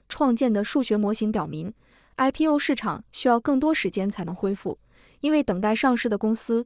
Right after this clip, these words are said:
库存已经减少。印尼主持人的歧视加剧了L G B T Q人群在投票前的焦虑。南华早报：印度尼西亚的L G B T Q选民感到在政治上被忽视，并且不确定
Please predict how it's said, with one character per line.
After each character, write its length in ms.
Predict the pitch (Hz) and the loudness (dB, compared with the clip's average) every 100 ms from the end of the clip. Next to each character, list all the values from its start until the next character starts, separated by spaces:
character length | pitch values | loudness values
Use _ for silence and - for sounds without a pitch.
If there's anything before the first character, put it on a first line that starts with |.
| _ | _
库 180 | - 294 | -4 -2
存 240 | 254 196 208 | 0 -2 -2
已 80 | |
经 160 | 185 190 | -2 -4
减 180 | 185 202 | -4 -4
少。 220 | - - _ _ _ _ - - - | -4 -6 _ _ _ _ -20 -16 0
印 160 | 330 262 | 4 6
尼 100 | 254 | 4
主 140 | 196 | 2
持 120 | - | 2
人 120 | 214 | 2
的 80 | 226 | 2
歧 180 | - 196 | 0 -4
视 260 | - 233 202 | 2 2 4
加 220 | 247 247 | 2 2
剧 160 | 247 | 2
了 220 | 196 175 - - | 2 0 -2 -2
L 200 | 226 240 | 2 2
G 160 | 233 247 | 2 2
B 140 | 254 | 0
T 160 | 269 247 | 0 0
Q 160 | 262 | 2
人 180 | 214 190 | 2 0
群 340 | - 185 180 | -2 -2 -2
在 220 | 208 226 202 | 0 0 0
投 180 | 185 | -2
票 200 | 180 247 | 0 2
前 160 | 220 185 | 2 -2
的 60 | 185 | -2
焦 200 | 196 208 | 0 0
虑。 180 | 208 - _ _ _ _ _ | 0 -4 _ _ _ _ _
南 320 | 226 214 240 294 | 2 4 4 2
华 240 | 233 226 | 2 2
早 200 | - 165 | 0 -2
报： 300 | - 208 - _ _ _ _ _ _ | 2 0 0 _ _ _ _ _ _
印 160 | 320 277 | 2 4
度 120 | 262 | 4
尼 140 | 220 | 4
西 160 | 220 247 | 2 2
亚 220 | 254 220 | 2 2
的 260 | 208 175 - _ | 0 -2 -6 _
L 200 | 226 247 | 0 2
G 160 | 262 247 | 0 -2
B 140 | 254 | -2
T 160 | - 262 | -2 -2
Q 180 | 269 | 0
选 180 | 262 202 | 0 -2
民 180 | 180 214 | -2 -2
感 200 | 214 156 | -2 -2
到 220 | 185 185 | -2 -2
在 160 | 226 214 | 0 0
政 220 | 320 247 | 2 2
治 100 | 202 | 0
上 180 | 185 180 | -2 -2
被 140 | 202 | -4
忽 180 | 190 196 | -4 -6
视， 260 | - - - _ _ _ _ | -4 -6 -8 _ _ _ _
并 160 | - 294 | 0 2
且 140 | 220 | 2
不 140 | - 196 | 0 0
确 200 | 294 262 | 0 2
定 260 | 247 208 | 0 -2